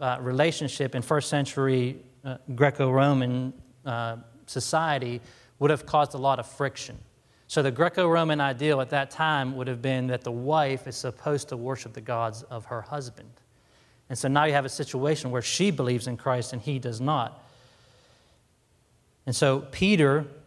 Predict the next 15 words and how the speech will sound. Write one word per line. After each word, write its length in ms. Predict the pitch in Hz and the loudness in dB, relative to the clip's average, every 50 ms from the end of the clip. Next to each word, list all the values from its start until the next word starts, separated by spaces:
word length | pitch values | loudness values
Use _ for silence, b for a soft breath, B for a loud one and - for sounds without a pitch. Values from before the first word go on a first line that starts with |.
| _ _ _ _ _ _ _ _ _ _ _ _ _ - - - | _ _ _ _ _ _ _ _ _ _ _ _ _ -20 -20 -8
he 160 | - - 143 143 | -2 0 2 2
was 160 | 135 117 139 | 2 4 4
making 420 | 151 156 160 156 - 151 147 139 | 4 4 2 2 0 0 0 0
sure, 500 | - - - 185 190 175 151 143 147 135 135 | 0 0 2 4 6 6 6 6 6 6 4
he's 160 | 147 135 120 | 4 2 2
giving 200 | - 160 147 151 | 2 2 2 2
us 140 | 135 - - | 0 0 0
instruction 680 | 139 123 - - - 175 175 175 - - - 139 131 | 0 0 0 0 2 2 2 2 0 -2 -2 -2 0
that 200 | 135 127 127 - | 0 0 0 0
this 220 | 180 196 196 - | 0 0 0 -2
is 120 | 185 147 139 | -6 -4 -2
not 260 | 156 156 151 147 139 | -2 0 0 0 -2
rebellion, 560 | 131 131 113 110 135 135 131 123 113 110 110 | -4 -4 -2 0 0 2 2 0 -2 -6 -8
folks. 460 | - 120 113 120 127 - - - - b b b b b b b b b - | -8 -8 -8 -8 -8 -10 -14 -16 -16 b b b b b b b b b -2
Rebellion 680 | 147 143 123 156 160 185 202 202 190 190 170 170 - | 0 2 6 6 6 6 6 2 0 -2 -4 -8 -12